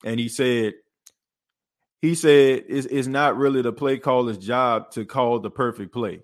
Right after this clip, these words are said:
He said, "They're not gonna always call the perfect play. It, it's the quarterback job, if the play isn't there, to, to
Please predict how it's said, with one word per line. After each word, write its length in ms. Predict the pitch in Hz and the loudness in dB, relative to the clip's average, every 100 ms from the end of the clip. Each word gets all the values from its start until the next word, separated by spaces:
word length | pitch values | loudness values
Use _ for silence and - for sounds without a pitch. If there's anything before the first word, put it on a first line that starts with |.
| - | -8
He 100 | 123 | -6
said, 220 | 127 117 | -4 -4
"They're 100 | 120 | -2
not 220 | 131 131 | -2 -2
gonna 140 | 127 | 0
always 340 | 113 123 113 113 | 0 0 -2 -2
call 220 | 127 110 | 0 0
the 80 | 101 | -2
perfect 400 | 117 110 92 - | -6 -6 -8 -8
play. 280 | 131 98 - | -4 -4 -6
It, 160 | 113 - | -8 -6
it's 140 | 117 | -8
the 120 | - 98 | -10 -6
quarterback 580 | 147 156 135 113 110 | 0 2 2 -2 -4
job, 360 | 98 107 104 98 _ _ _ _ _ _ _ 120 | -4 -4 -4 -6 _ _ _ _ _ _ _ 2
if 260 | 123 113 | 2 2
the 100 | 117 | -4
play 360 | 104 151 139 131 | -2 2 4 4
isn't 260 | 113 107 | 2 -2
there, 320 | 107 135 120 107 | 0 2 2 0
to, 260 | - 104 - _ - | -6 -8 -10 _ -10
to 220 | 98 | -8